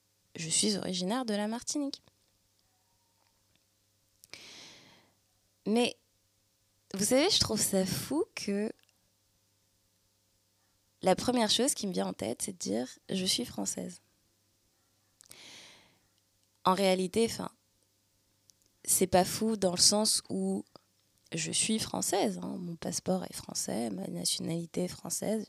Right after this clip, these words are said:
je, j'ai grandi, euh, je suis née en France, je suis française, hein. Mais je trouve ça fou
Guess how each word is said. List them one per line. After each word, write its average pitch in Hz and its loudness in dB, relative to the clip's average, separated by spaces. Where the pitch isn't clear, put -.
je, - -16
j'ai - -8
grandi, 170 -4
euh, 190 -12
je 175 -6
suis 190 4
née 185 4
en 170 4
France, 202 -4
je 180 2
suis 190 4
française, 190 -2
hein. 180 -14
Mais 185 4
je - 10
trouve 214 4
ça 196 4
fou 349 -2